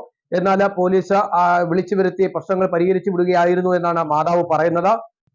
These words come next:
കഴിഞ്ഞ പതിനാറാം തീയതി നാലര മണിയോടുകൂടി വീട്ടിലെത്തിയ മകൻ ഭക്ഷണം ചോദിക്കുകയും ഉമ്മ മകന് ഭക്ഷണം നൽകി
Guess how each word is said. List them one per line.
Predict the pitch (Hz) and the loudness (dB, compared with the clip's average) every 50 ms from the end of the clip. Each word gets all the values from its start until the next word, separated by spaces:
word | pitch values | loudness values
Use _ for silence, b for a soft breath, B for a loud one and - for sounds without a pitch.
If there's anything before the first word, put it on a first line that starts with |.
| _ _ | _ _
കഴിഞ്ഞ | 196 196 202 208 | -2 0 0 0
പതിനാറാം | 214 196 190 190 196 202 202 208 208 208 | 0 0 -2 -2 0 0 0 0 0 0
തീയതി | 196 202 202 196 196 | 0 2 2 2 2
നാലര | 190 180 180 185 196 220 | 0 0 0 0 0 -2
മണിയോടുകൂടി | 208 208 208 202 208 202 196 185 196 190 185 | -2 0 0 2 2 2 2 0 0 0 0
വീട്ടിലെത്തിയ | 180 185 180 180 190 190 - 196 202 | 0 -2 -2 -2 -4 -4 -2 0 -2
മകൻ | 190 185 175 185 208 233 - _ | 0 0 -2 -2 -4 -6 -8 _
ഭക്ഷണം | 165 165 156 180 208 214 202 | -8 -6 -4 -2 -4 -2 0
ചോദിക്കുകയും | 196 196 190 196 190 - 190 190 208 240 - _ _ _ _ _ _ | 0 0 0 0 -2 0 0 0 0 -2 -6 _ _ _ _ _ _
ഉമ്മ | 190 185 190 208 208 202 208 - | -4 -2 0 0 -2 -2 -4 -6
മകന് | 185 175 185 202 214 | -4 -2 -2 0 0
ഭക്ഷണം | 220 190 180 175 208 220 214 | 0 -2 -4 -2 -4 -4 -2
നൽകി | 196 196 196 190 190 | 0 0 2 2 0